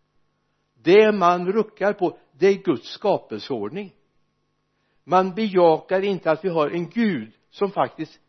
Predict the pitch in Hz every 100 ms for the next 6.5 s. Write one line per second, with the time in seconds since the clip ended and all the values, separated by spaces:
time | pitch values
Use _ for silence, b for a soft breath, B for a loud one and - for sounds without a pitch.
0 | _ _ _ - 190 175 214 214 180 -
1 | 139 117 131 117 101 98 87 - _ _
2 | _ _ _ _ _ _ _ _ _ _
3 | _ _ _ _ _ _ _ _ _ _
4 | _ _ _ _ _ _ _ _ _ 110
5 | 151 165 135 - 131 110 101 _ _ _
6 | _ _ - 139 143